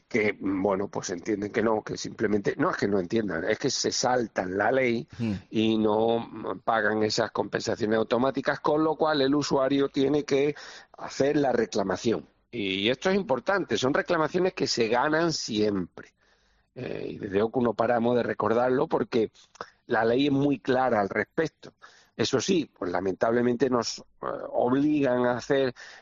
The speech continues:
Speaker 1: esa peregrinación de
Speaker 2: Claro.
Speaker 1: reclamación que empieza por reclamar a la propia compañía.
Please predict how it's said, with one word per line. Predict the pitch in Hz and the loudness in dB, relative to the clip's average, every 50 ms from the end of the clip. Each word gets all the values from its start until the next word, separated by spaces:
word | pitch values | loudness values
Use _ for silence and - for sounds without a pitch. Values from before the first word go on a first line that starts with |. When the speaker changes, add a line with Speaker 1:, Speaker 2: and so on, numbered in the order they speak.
| _ - | _ -12
Speaker 1:
esa | - 107 - 135 120 - | -4 -2 0 0 0 0
peregrinación | - 123 123 120 123 113 123 123 123 120 123 113 110 - 139 139 131 127 123 | 2 2 4 4 4 4 4 2 2 2 2 0 0 0 0 2 2 2 2
de | 120 | 2
Speaker 2:
Claro. | 117 113 | 2 2
Speaker 1:
reclamación | 101 95 120 123 127 127 - 156 143 143 147 - - _ - | 2 2 0 0 0 0 0 0 0 0 0 -2 -8 _ -2
que | - 131 | -2 0
empieza | 120 110 - - 170 175 180 160 - 156 165 165 185 _ _ _ _ _ _ _ _ _ _ _ _ _ _ _ _ _ - - | 0 0 -2 0 0 0 0 0 0 0 0 -2 -2 _ _ _ _ _ _ _ _ _ _ _ _ _ _ _ _ _ -16 -2
por | - 120 120 117 - | 0 0 2 2 2
reclamar | 117 120 117 110 - 127 123 117 117 123 143 165 180 190 180 _ | 2 0 0 0 2 0 2 2 4 2 2 2 0 0 -2 _
a | - - 104 | -2 0 0
la | 101 95 | 0 0
propia | - 120 135 - - 165 - | 0 0 -2 0 0 -2 0
compañía. | - - 101 - - 87 - 107 104 92 - | 0 -2 -4 -4 -10 -8 -4 -2 -4 -4 -4